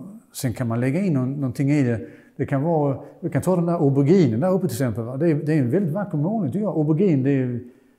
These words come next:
det är roligt att måla. Det, det, jag brukar använda det uttrycket, det pockar på att måla så. En grå, fyrkantig, tråkig sak är ingenting jag, som jag ser kanske, men auberginen där som det blänker så fint på. Men dessutom,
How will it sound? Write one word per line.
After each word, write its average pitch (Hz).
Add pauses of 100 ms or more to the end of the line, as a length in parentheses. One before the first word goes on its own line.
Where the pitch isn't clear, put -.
(340)
det 135
är 185
roligt 202
att 139
måla. 139
Det, 143
det, 180 (160)
jag 165
brukar 156
använda 170
det 165
uttrycket, 143
det 143
pockar 175
på 139
att 131
måla 170
så. 110 (880)
En 143
grå, 151
fyrkantig, 165
tråkig 160
sak 143
är 151
ingenting 147
jag, 127
som -
jag 127
ser 139
kanske, 113
men 127 (260)
auberginen 147
där 196
som 139
det 131
blänker 127
så 123
fint 120
på. 104 (460)
Men 156
dessutom, 160